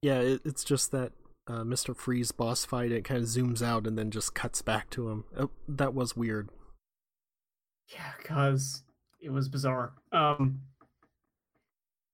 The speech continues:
Speaker 2: I didn't see the first Wonder Woman. I'm not gonna see the second one, so whatever.
Speaker 1: It,
Speaker 2: But,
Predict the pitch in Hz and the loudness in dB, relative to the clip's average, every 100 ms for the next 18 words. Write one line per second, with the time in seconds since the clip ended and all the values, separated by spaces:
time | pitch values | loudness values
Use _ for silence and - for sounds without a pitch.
0 | - 285 160 131 - 113 107 120 113 - | 0 2 4 2 0 -2 0 0 0 -2
1 | 117 117 113 113 120 120 143 127 117 107 | -4 -2 -2 -2 0 2 4 2 0 -4
2 | 101 110 104 104 - 107 107 110 110 110 | -4 -4 -6 -4 -4 -2 -2 0 0 2
3 | 107 113 107 107 131 135 104 104 101 214 | 2 4 2 0 2 2 2 0 0 2
4 | 196 131 139 135 | 2 4 4 2